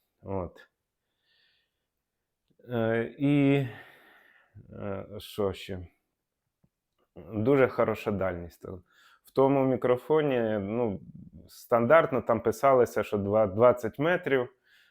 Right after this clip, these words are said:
Е, я в квартирі, е, не сильно там, ну, там люди перевіряли на вулиці, да, дійсно від-, відходить і вже починає пропадати звук. Тут я бачив відео, що дійсно на п'ятдесят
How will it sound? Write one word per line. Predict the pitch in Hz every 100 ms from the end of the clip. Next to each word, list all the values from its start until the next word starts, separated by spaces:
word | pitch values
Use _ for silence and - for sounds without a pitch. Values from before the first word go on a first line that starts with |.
| -
Е, | 107 107 104 98 92 92 98 85 90 104 113 113 123
я | 135
в | 120
квартирі, | 123 120 - 117 110 104 101 _ _ _
е, | 107
не | 107 104 104 107 107 107 107 107
сильно | - 113 107
там, | - - - -
ну, | 330
там | - 135 123 123
люди | 139 131
перевіряли | 127 135 131 135 170 170 143
на | 127
вулиці, | 123 180 170 139 - 117
да, | 110 156
дійсно | 131 110 131 - 107
від-, | 113 110 _ _ _ -
відходить | 117 - 170 160 131
і | 117
вже | 117
починає | 131 123 117 120
пропадати | 113 113 110 98 113 - 110
звук. | 101 98 95 - _ _ _ _ -
Тут | 139 135 -
я | 123
бачив | 113 120 123 - 110
відео, | 113 107 107
що | - 107 107 107
дійсно | 107 104 131 - 143
на | 135
п'ятдесят | 131 127 123 127